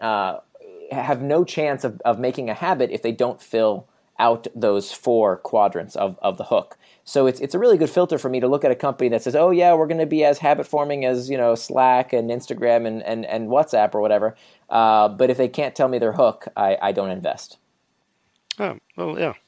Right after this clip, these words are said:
Speaker 2: smart. So, um, wh-, what about the, the ethics of the hook model? I mean, I read somewhere in your book that, uh, uh, if it can't be used for, uh, evil, it's not a superpower.
Speaker 1: Hmm.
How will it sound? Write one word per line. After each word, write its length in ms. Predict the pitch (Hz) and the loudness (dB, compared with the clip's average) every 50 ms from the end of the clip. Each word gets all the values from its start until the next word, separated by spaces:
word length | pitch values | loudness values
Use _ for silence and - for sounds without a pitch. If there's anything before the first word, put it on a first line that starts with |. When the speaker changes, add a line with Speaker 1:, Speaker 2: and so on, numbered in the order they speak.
| _ | _
Speaker 2:
smart. 420 | - - - 123 117 104 - - - _ - - - - - - - - - | -20 -14 -12 -12 -12 -12 -12 -14 -16 _ -18 -20 -18 -18 -18 -18 -20 -20 -16
So, 400 | - - - 214 214 226 233 247 | -2 4 4 6 6 6 4 6
um, 580 | 196 196 196 196 196 196 196 196 196 196 202 - | 6 8 8 8 8 6 4 2 0 -2 -4 -2
wh-, 240 | - 190 190 240 - | 0 2 2 2 4
what 140 | 196 214 277 | 6 6 6
about 300 | 302 220 208 180 - - | 6 6 4 2 2 2
the, 420 | 180 170 165 165 160 160 156 156 151 | 2 4 4 4 4 2 2 0 0
the 180 | 143 151 170 - | 0 -2 0 2
ethics 560 | - 202 - - 143 131 - - - - - - | 2 2 2 2 -2 -2 -2 -4 -10 -10 -8 -6
of 260 | - 147 139 131 131 | -4 -4 -4 -2 -2
the 100 | 131 135 | -2 -2
hook 180 | 120 131 - - | -2 -2 -6 -4
model? 340 | 127 117 117 117 117 123 - | -4 -4 -2 -2 -4 -2 -2
I 140 | 151 147 | -2 0
mean, 240 | 147 151 156 160 - | 0 -2 -2 -2 -2
I 420 | - 156 156 156 156 156 156 156 151 | -2 0 0 0 0 0 -2 -2 0
read 300 | 135 135 156 160 156 - | 2 4 2 2 2 0
somewhere 420 | - 170 156 156 147 147 147 156 | 2 2 2 4 4 4 4 2
in 140 | 160 147 147 | 2 0 0
your 140 | 143 139 135 | 0 0 0
book 240 | 123 165 - - - | 0 -2 -2 0 0
that, 260 | 135 135 - _ - | 0 0 0 _ -4
uh, 220 | 147 143 139 135 135 - - - - - - - _ - | -2 0 0 0 -2 -4 -10 -20 -20 -20 -20 -20 _ -8
uh, 260 | 143 135 135 135 139 - | -4 -2 -2 -2 -2 -2
if 100 | 151 - | -2 -2
it 240 | 156 147 - - - | -2 -4 -4 -2 0
can't 260 | - 156 151 156 147 | 2 4 4 4 2
be 80 | - 151 | 0 -2
used 200 | 147 147 143 - | -2 -2 -2 -4
for, 380 | - - 147 139 139 139 135 139 | -4 0 2 2 4 4 4 4
uh, 280 | 135 135 135 135 135 | 2 2 2 0 -2
evil, 400 | - 147 139 151 160 196 208 202 | -2 0 0 2 2 2 2 2
it's 160 | 160 135 - | 0 0 0
not 100 | - 143 135 | 0 0 0
a 20 | |
superpower. 600 | 135 - 196 185 170 143 135 123 110 107 107 104 | 0 0 -2 -2 -2 0 2 2 2 0 -2 -4
Speaker 1:
Hmm. 340 | - 131 131 123 117 110 | -4 -4 -4 -4 -6 -6